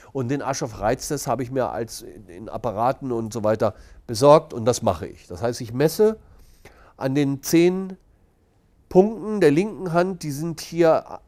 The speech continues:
an den Fingernagelecken, das sind sozusagen die Endpunkte von Meridianen, die gewisse Organe repräsentieren, messe ich den Hautwiderstand.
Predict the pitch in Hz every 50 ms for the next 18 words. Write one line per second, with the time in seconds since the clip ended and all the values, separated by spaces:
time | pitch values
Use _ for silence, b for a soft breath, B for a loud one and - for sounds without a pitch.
0 | _ _ _ - 139 139 135 135 127 120 - 196 190 185 185 175 170 165 160 165
1 | 151 156 - - 165 160 _ 180 175 170 151 151 135 - - 156 151 139 - 160
2 | 135 - 143 127 131 135 131 127 127 135 139 - 160 175 175 160 165 160 165 156
3 | 156 165 156 156 151 156 B B B B B B B - 151 147 135 135 139 127
4 | 120 131 113 120 127 123 143 147 156 147 147 135 127 135 131 131 127 131 - -
5 | _ _ - _ 120 - 131 131 139 - 160 - - 110 117 113 147 156 175 175
6 | 180 165 143 165 156 143 147 151 139 139 139 - 143 147 139 139 143 143 b b
7 | b b b b 123 143 151 - 165 143 - - 131 107 123 123 117 - 113 92
8 | 80 - - - 57 62 - -